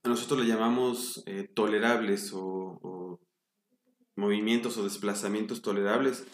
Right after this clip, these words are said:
eh, que nos, nos orientan a que si un tratamiento puede ser, eh, conservador o quirúrgico. Otra cosa que también es bien importante, y como ya lo decíamos hace rato, eh, nosotros debemos de valorar al paciente, debemos de espa-, estar específicamente enfocados en él,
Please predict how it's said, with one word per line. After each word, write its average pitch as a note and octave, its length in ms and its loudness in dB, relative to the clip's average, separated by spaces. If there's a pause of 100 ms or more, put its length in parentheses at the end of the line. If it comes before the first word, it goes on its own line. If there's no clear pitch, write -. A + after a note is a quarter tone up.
(340)
eh, G#2+ 360 0
que A2+ 140 2
nos, A#2 460 4
nos G#2+ 200 -2
orientan A#2 400 2
a G#2+ 100 -2
que G2 100 -8
si - 120 -10
un G#2 360 -6
tratamiento G2+ 500 -2
puede G2 220 0
ser, G2 340 -6 (500)
eh, G2+ 240 -4
conservador C3+ 600 4
o C3+ 80 2
quirúrgico. A#2 720 -4
Otra B2 180 0
cosa C3+ 220 -2
que G#2+ 60 -4
también A2 260 0
es A#2 120 -4
bien A#2+ 140 0
importante, A2+ 440 -2
y B2 40 -4
como G#2 160 -4
ya G#2 120 2
lo A2 100 -2
decíamos G#2 340 -6
hace G#2 180 -10
rato, A#2 360 -6 (480)
eh, G2+ 280 -2
nosotros G#2 440 -4
debemos G2+ 360 0
de G2 60 0
valorar F#2 460 0
al F#2+ 220 -4
paciente, A2+ 840 0 (180)
debemos G#2+ 460 -2
de G2 60 -6
espa-, - 260 -6
estar - 220 -4
específicamente G#2 840 -4
enfocados G#2 580 -4
en G2+ 100 -2
él, D3+ 260 -4